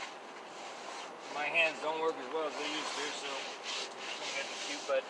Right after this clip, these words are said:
uh, but yeah, this is, uh, going on nicely. And, uh, I have a completely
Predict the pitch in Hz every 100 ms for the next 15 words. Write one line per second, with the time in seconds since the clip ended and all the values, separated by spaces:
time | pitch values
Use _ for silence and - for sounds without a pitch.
0 | 160 147 147 143 143 165 202 147 110 180
1 | - - - 156 135 - - - - -
2 | - 156 165 147 127 127 185 185 120 135
3 | - - - - - - - - - -
4 | - - 127 131 131 131 123 - - 127
5 | 160 156 160 165 160 202 - - - -
6 | - - - - - - - 143 - -
7 | - 175 226 180 160 190